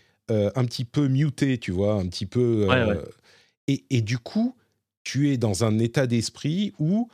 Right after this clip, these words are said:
Speaker 1: ok, je peux faire attention à ce qui se passe dans l'environnement. J'ai pas, je suis pas distrait par, euh, des villageois, euh, qui me racontent, qui, qui, qui viennent, euh,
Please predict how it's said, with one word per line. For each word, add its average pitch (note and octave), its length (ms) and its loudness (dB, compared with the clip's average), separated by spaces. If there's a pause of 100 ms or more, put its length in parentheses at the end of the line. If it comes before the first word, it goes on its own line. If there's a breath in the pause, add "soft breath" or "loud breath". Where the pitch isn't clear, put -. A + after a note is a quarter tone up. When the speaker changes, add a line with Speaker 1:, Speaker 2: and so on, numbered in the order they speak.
(200 soft breath)
Speaker 1:
ok, G#2+ 180 -2 (340)
je - 180 -4
peux F3 300 0
faire A2 220 0
attention F#2+ 640 -2 (360)
à G2+ 60 0
ce - 80 -2
qui G2+ 140 -6
se - 80 -6
passe G2+ 440 0
dans A2 200 2
l'environnement. G2 720 0
J'ai G2 180 -4
pas, B2 320 2 (480)
je G2+ 60 -8
suis - 100 0
pas C#3 140 4
distrait C3 640 0
par, A#2 480 2
euh, G2 80 2
des G2+ 140 2
villageois, G#2+ 760 2
euh, F#2+ 200 2 (220 loud breath)
qui - 120 -4
me A#2 40 2
racontent, A2 380 0
qui, G#2 220 -6
qui, G2+ 260 0
qui G2+ 120 -4
viennent, G#2 360 2
euh, F2+ 140 -2